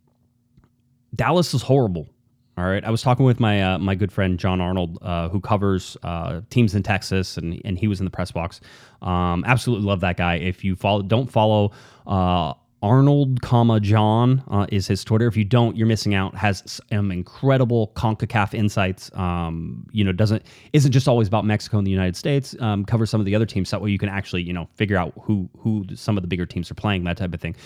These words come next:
But I was asking John about it, and he goes, you know, Luchi Gonzalez, who's the head coach for F C Dallas, likes to play beautiful soccer, and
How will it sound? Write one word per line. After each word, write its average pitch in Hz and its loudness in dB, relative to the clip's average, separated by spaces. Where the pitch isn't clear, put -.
But 117 -2
I 110 2
was 107 2
asking 113 0
John 101 0
about 95 0
it, 95 0
and 85 -2
he 95 0
goes, 95 -2
you 104 2
know, 90 0
Luchi 117 0
Gonzalez, 104 2
who's 92 -8
the 90 -4
head 95 0
coach 95 -6
for 90 -4
F 90 -4
C - -10
Dallas, 104 -2
likes 113 2
to 120 -4
play 123 4
beautiful 120 0
soccer, 113 -4
and 98 0